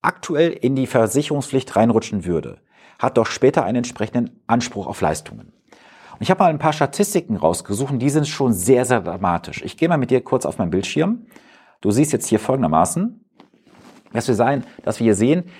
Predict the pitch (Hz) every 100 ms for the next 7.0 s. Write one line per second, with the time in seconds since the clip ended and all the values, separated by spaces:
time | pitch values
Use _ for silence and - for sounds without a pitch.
0 | - - 151 190 - 170 147 120 - 98
1 | 123 165 151 117 113 127 - 104 92 95
2 | 98 95 107 - 90 95 - - - -
3 | 82 85 87 - 52 - - _ 98 143
4 | 147 120 180 151 - - 82 92 120 202
5 | - - _ _ - 143 175 151 120 120
6 | 113 131 127 113 92 90 95 101 78 -